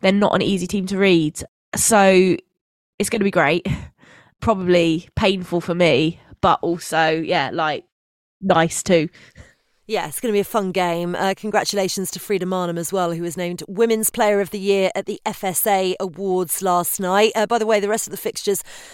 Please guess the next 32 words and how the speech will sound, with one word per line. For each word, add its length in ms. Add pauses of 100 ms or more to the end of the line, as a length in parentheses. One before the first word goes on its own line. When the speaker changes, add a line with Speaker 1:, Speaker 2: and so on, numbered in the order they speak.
Speaker 2:
look 200
like 240
this. 320
Manchester 420
City, 300
Aston 320
Villa, 320
Brighton, 400
Leicester, 400
Liverpool, 560
Bristol 420
City, 580 (380)
Tottenham, 380
Manchester 460
United, 640 (280)
and 240
West 360
Ham, 420
Everton, 520
Marva. 520
An 100
opportunity 600
to 80
put 180
some 120
real 140
distance 480
between 320
yourselves 440
and 100
the 60
relegation 720